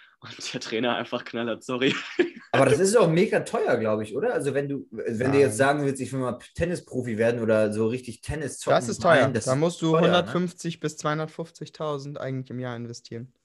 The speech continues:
Speaker 2: Boah, alter
Speaker 1: Tennis,
Speaker 2: Schwede.
Speaker 1: allein.
Speaker 2: Ja, das ist
Speaker 3: Wenn
Speaker 2: richtig
Speaker 3: du,
Speaker 2: teuer.
Speaker 3: wenn du, wenn du, sagen wir, wenn du hochspielst, wenn du dann sagst, „Okay, ich bin jetzt auf so einem Level, wo ich mich international messen will“, und du hast noch nicht die Sponsoren und du hast noch nicht
Speaker 2: Mhm.
Speaker 3: dies,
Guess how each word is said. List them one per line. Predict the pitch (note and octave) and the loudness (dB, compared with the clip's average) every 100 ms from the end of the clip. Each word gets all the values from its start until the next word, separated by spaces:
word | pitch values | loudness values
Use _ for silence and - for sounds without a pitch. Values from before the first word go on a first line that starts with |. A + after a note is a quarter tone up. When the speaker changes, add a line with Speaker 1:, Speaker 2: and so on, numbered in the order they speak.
| - | -6
Speaker 2:
Boah, | D3 C3 A2 - | -2 -2 -6 -6
alter | C#3+ - B2 | -4 -2 -4
Speaker 1:
Tennis, | |
Speaker 2:
Schwede. | - G2+ F#2+ | -2 -2 0
Speaker 1:
allein. | F#2 B2 D#3 D#3 - _ _ _ - | 0 2 0 -2 -6 _ _ _ -10
Speaker 2:
Ja, | F#2+ F#2+ F#2+ | -4 -2 -2
das | G2 | -2
ist | C3+ | -4
Speaker 3:
Wenn | C#3 | -4
Speaker 2:
richtig | D3 | -4
Speaker 3:
du, | |
Speaker 2:
teuer. | C3 | 0
Speaker 3:
wenn | D3 E3+ | 2 2
du, | F3+ F3 C#3 | 2 0 2
wenn | E3 | 0
du, | E3+ E3 - - | 2 0 -4 -4
sagen | D#3+ E3+ | 0 0
wir, | |
wenn | D#3+ | 0
du | D#3 | -2
hochspielst, | D#3 - - - G3+ G4 - - - _ _ _ _ _ _ _ - | -2 -6 -8 -6 -4 -4 -8 -18 -20 _ _ _ _ _ _ _ -8
wenn | D3 D3+ | -6 -4
du | |
dann | D3 F3 F#3 | -2 0 0
sagst, | F3+ F3 | -2 -4
„Okay, | D#3 - A#3+ | -10 -8 -8
ich | B3 D#3 - G3 | -8 -12 -14 -10
bin | D#3 | -6
jetzt | D#3+ D3 | -6 -8
auf | C#3+ D3 | -10 -10
so | D3+ | -10
einem | D3 C#3+ | -8 -2
Level, | D#3 E3+ D3+ | 0 0 0
wo | D3 | -4
ich | - | -4
mich | D3 - | -8 -6
international | D3+ D#3 D3 - C#3+ C3 | -6 -6 -8 -8 -6 -4
messen | C#3 F3+ D#3 | -4 -8 -10
will“, | C3+ C3+ | -6 -6
und | B2 | -6
du | B2+ | -8
hast | D3 - | -8 -8
noch | C3+ | -10
nicht | C#3+ D#3+ - | -8 -10 -12
die | |
Sponsoren | C#3+ - B2+ B2 C#3+ E3+ E3 D#3 | -14 -10 -10 -6 -6 -6 -8 -12
und | B2+ C3 | -10 -12
du | |
hast | C3 | -12
noch | B2+ | -8
nicht | A#2 G#2 | -4 -2
Speaker 2:
Mhm. | |
Speaker 3:
dies, | G2 | -2